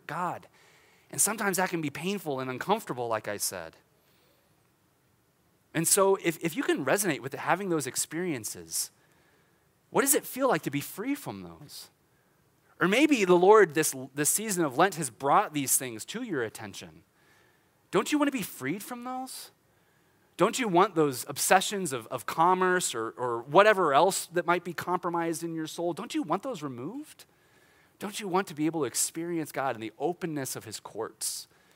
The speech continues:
You know, we can smell, uh, his beauty, where you can be surrounded by his people and just encounter him face to face. So in our passage in verse twenty-two, it says, "When Jesus was raised from the dead,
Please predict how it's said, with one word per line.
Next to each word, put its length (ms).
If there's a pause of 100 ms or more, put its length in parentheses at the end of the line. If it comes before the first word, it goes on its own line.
(340)
You 80
know, 80
we 80
can 300
smell, 1000 (340)
uh, 120
his 220
beauty, 440
where 140
you 40
can 120
be 80
surrounded 720 (240)
by 100
his 180
people 540 (420)
and 140
just 160
encounter 540
him 160
face 300
to 100
face. 560 (1500)
So 180
in 180
our 100
passage 580
in 80
verse 200
twenty-two, 680 (720)
it 80
says, 180
"When 140
Jesus 560
was 420
raised 560
from 140
the 80
dead, 380